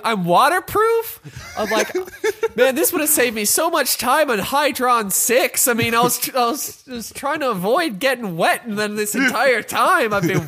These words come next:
Speaker 1: waterproof. <laughs> Like, what a cruel! Uh, it's, it's a great l-,
Speaker 2: Mm.
Speaker 1: little recommendation. Listen, watch Sand Planet by Joel Haver. It's, it's it's, it's phenomenally funny.
Speaker 2: Mm.
Speaker 1: I love it so much.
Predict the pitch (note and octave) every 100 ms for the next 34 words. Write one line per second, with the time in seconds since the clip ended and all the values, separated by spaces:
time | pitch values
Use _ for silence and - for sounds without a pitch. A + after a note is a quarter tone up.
0 | - D#3 G#3+ B3+ - G#4+ A#4+ B4+ C5 -
1 | - - A3 A#3+ - - - - B3+ -
2 | F3+ E3+ E3+ F#3 - B3 - - F#4 G4+
3 | G4+ F#4+ F#4 E4 - - - F#4+ C3+ A#2
4 | A2 - - C#3+ - C#3 C#3 D3 D3+ D3+
5 | _ - _ _ - D3 C3+ A#2 D3 D3
6 | C#3+ C#3 C#3 B2 A#2+ - A#2 A#2 - C3
7 | D3+ D#3+ D3 D#3 E3+ - - - C#3 B2
8 | A#2+ A#2+ - A2 F2+ - _ _ _ _
9 | _ - - G#2 A2+ G#2 A2 F#2+ F#2 -
10 | - D#3 - - - - - - D3+ -
11 | D#3 D3 C3 A2+ G2 - B2+ A2+ G#2+ G#2+
12 | E2+ - - G2 D#2 D#2 -